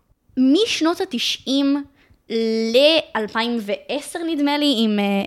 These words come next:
אה, אליס בארץ הפלאות, האולפנים של דיסני עוברים שינוי מאוד מאוד משמעותי. הרנסאנס נגמר. אמ, תקופת הרנסאנס, שנות התשעים, אה, משמונים ותשע עם, אה, בת הים הקטנה ועד, אה, מולן מתשעים ושמונה,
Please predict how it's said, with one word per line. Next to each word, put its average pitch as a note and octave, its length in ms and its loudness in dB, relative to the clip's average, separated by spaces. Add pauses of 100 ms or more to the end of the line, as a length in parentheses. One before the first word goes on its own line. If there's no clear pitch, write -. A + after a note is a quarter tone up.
(100)
אה, F#3+ 140 2
אליס C4 140 2
בארץ A3+ 180 0
הפלאות, A3+ 360 0 (800)
האולפנים C4 580 0
של A4 160 -2
דיסני C4+ 240 -2
עוברים A3+ 240 -2
שינוי G#3 240 -6
מאוד G3+ 220 -2
מאוד G3 140 2
משמעותי. G3 460 2
הרנסאנס A#3 640 0
נגמר. G#3+ 360 0 (520)
אמ, A3+ 40 2 (540)
תקופת D#4 320 0
הרנסאנס, G#4 440 -2
שנות C4 260 0
התשעים, G4+ 500 -2 (360)
אה, G#3 180 -2
משמונים A3 600 0
ותשע G#3+ 320 2
עם, F#3+ 140 0
אה, F#3+ 100 0
בת G3+ 140 0
הים G3 140 2
הקטנה G3 400 -6
ועד, G3 380 -2 (220)
אה, G3 160 -8
מולן A3+ 480 4
מתשעים G#3 380 -2
ושמונה, C#4 280 0